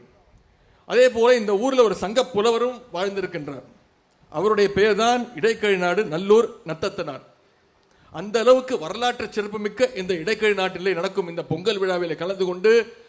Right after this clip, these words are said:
உங்களை எல்லாம் சந்திப்பதிலே நான் மிகுந்த பெருமை கொள்கின்றேன்.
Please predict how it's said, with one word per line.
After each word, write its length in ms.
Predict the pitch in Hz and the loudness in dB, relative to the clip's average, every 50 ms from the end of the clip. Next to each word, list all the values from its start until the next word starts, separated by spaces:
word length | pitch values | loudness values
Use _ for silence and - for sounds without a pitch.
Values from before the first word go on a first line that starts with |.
| _ _ | _ _
உங்களை 300 | - 165 180 185 175 180 | -12 -8 -6 -4 -4 -2
எல்லாம் 280 | 180 175 190 214 214 202 - - | -2 -2 0 -2 -2 -2 -4 -8
சந்திப்பதிலே 760 | - 165 180 190 208 175 185 180 180 180 196 214 220 220 208 - - _ _ _ _ - | -10 -8 -6 -6 -4 -2 0 0 0 2 2 2 2 0 -2 -8 -16 _ _ _ _ -8
நான் 300 | 165 165 165 156 135 131 | -6 -6 -6 -6 -8 -8
மிகுந்த 380 | 151 175 196 214 220 220 233 - - - | -6 -4 -2 0 0 0 0 0 -2 -6
பெருமை 260 | 170 165 180 180 175 | -2 -2 -2 -2 -2
கொள்கின்றேன். 480 | 160 147 151 139 151 143 131 135 123 | -4 -4 -6 -6 -8 -10 -8 -10 -12